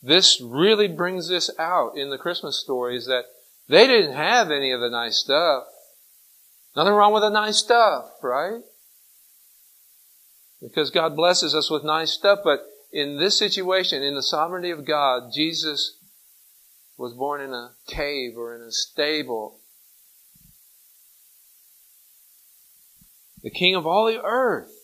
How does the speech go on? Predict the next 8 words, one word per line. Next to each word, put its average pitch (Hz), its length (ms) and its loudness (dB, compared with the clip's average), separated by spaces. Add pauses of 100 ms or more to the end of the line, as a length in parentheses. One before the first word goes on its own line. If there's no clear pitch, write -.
(2000)
was 117 160 -10
born 170 320 -2
outside 175 440 -2
of 175 120 -12
privilege, 185 560 -10 (1120)
outside 156 320 -2
of 170 120 -8
comfort. 175 540 -6